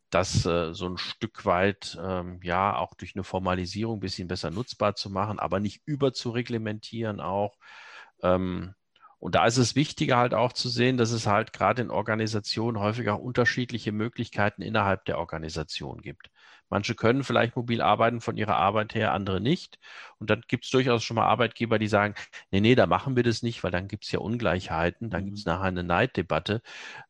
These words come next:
Speaker 1: Ähm, und man sollte sich nicht auf das beschränken, was für alle möglich ist, sondern es gibt Unterschiedlichkeiten,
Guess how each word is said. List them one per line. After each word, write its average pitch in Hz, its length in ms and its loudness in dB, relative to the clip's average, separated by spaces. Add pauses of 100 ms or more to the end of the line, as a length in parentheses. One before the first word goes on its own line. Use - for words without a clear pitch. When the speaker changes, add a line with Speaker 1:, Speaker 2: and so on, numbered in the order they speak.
(100)
Speaker 1:
Ähm, 101 360 6
und 104 260 -4
man 104 160 2
sollte 135 280 6
sich 127 160 2
nicht 147 180 2
auf 127 100 2
das 120 200 4
beschränken, 123 460 0
was 110 140 2
für - 200 0
alle 120 140 4
möglich 92 440 -2
ist, 64 180 -6
sondern 92 240 -2
es - 120 -4
gibt - 200 0
Unterschiedlichkeiten, 151 1040 -2